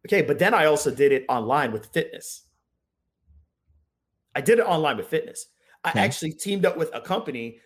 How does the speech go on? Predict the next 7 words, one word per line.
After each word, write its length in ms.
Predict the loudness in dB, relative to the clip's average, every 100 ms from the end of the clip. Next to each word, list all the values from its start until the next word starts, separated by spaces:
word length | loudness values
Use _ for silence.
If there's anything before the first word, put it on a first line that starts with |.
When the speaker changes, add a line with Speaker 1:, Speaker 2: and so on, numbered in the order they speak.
| -4
Speaker 1:
called 260 | -2 -2
Beachbody, 580 | -4 -6 -8 -10 -12 -18 _ _ _
and 120 | 2
I 120 | 2
was 220 | 2 0 -2
able 480 | -2 0 2 0 0 -10 _
to 340 | -6 -6 -6